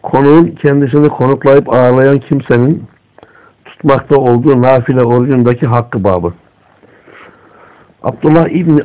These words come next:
Amr İbni As radıyallahu anh tahdis edip, "Resulullah'ın yanına girdim." dedikten sonra bundan sonraki bapta gelecek olan, yani içinde Resulullah'ın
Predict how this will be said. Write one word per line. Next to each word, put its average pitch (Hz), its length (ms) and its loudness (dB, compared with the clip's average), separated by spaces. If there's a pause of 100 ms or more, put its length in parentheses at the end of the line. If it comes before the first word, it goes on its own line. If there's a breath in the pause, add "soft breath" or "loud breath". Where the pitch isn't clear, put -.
Amr 131 460 -2 (380)
İbni 127 320 -4 (140)
As 135 140 0 (120)
radıyallahu 120 540 0
anh 107 120 -2
tahdis 120 500 -6
edip, 131 280 -6
"Resulullah'ın 131 640 -2
yanına 123 360 -2
girdim." 104 400 -4 (1120 soft breath)
dedikten 123 440 0
sonra 131 440 -2
bundan 135 300 0
sonraki 135 480 -4
bapta 127 300 -2
gelecek 127 500 -2
olan, 110 200 0
yani 123 480 0 (800 soft breath)
içinde 135 420 -2
Resulullah'ın 131 800 0